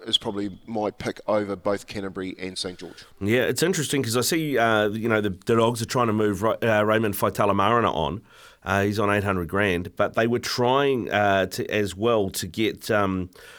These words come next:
Speaker 2: Toki Ahau back out of, uh, out of Super League. But,
Speaker 1: Yep,
Speaker 2: um,
Speaker 1: Catalans.
Speaker 2: yeah, yeah, Catalans, but he's failed a medical, so that's, that's off.
Speaker 1: Yeah, and, well, Raymond's not worth eight hundred grand,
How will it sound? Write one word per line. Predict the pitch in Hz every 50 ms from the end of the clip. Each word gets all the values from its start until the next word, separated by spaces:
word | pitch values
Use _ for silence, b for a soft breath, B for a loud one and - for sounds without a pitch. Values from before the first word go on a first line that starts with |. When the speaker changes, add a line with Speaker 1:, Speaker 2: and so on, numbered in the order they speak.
| B B B _
Speaker 2:
Toki | - 135 107 95 110
Ahau | 104 107 117 123 139 139 147 156 151 - -
back | 123 113 131 123 120 - -
out | 127 123 120 113
of, | 113 104 95 -
uh, | 110 87 101 104 104 104 104 104 104 101 101 101 101 101 98 -
out | - 113 110
of | 107 95 87 - - - - - - - _ _ _ - -
Super | 143 - - 139 135 143
League. | 147 160 202 202 - _ B B B B B B B B
But, | - 113 104 -
Speaker 1:
Yep, | 107 95 127
Speaker 2:
um, | 120 117 113
Speaker 1:
Catalans. | 113 107 104 101 98 92 - - - - _ _ _
Speaker 2:
yeah, | 113 117 117
yeah, | 110 104 120 110 -
Catalans, | 87 - - 123 123 143 165 170 156
but | - - 135
he's | 127 127 -
failed | - - 135 151 160 156 135
a | 110
medical, | 101 113 135 156 151 - 107 - - _ _
so | - - - 120
that's, | 127 139 - - - 110 - -
that's | - 131 123 123 -
off. | 120 120 95 - - - - - _ _ _ _ _ _ _ _ B B B B B B B B B B B B B
Speaker 1:
Yeah, | - 139 156 156 147 135 156
and, | 160 165 160 156 156 151 - _ _ _ _ _ _
well, | 139 147 151 147 143 139 139 131 117 - _ _ _
Raymond's | - 143 156 165 170 165 151 135 117
not | 135 139 107
worth | 120 135 131 - 131
eight | 127 127 117
hundred | 113 110 107 98
grand, | 104 104 101 107 127 151